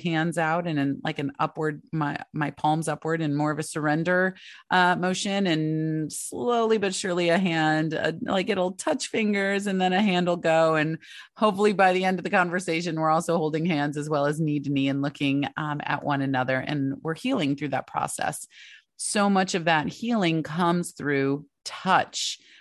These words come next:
Eye contact, we already to-, uh, talked about, hand holding. I mean, think about couples when they're just starting out, right? You're holding hands. It is that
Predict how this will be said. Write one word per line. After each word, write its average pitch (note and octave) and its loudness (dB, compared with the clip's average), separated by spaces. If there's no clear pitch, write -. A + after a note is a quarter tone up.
Eye E3 2
contact, F3 0
we E3+ -2
already D3 0
to-, A3 -2
uh, F3 0
talked G3+ -2
about, F#3 2
hand A3 0
holding. G3+ 0
I F3+ -4
mean, G3+ -2
think G#3+ 0
about A3 0
couples G#3 2
when F3+ -2
they're F3 -2
just G#3 -4
starting G#3+ 0
out, G3+ 0
right? G#3+ -2
You're A3 -2
holding G#3+ -2
hands. F#3+ 0
It E3+ -6
is E3+ -8
that F3 -2